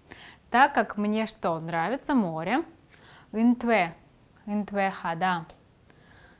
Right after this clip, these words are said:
은퇴하다 переводится как «уходить на пенсию», да? То есть, когда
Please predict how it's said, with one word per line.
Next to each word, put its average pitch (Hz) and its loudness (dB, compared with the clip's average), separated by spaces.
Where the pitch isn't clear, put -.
은퇴하다 208 2
переводится 233 -2
как 196 -6
«уходить 196 -6
на 220 0
пенсию», 165 -6
да? 254 -2
То 208 0
есть, 180 -2
когда 190 0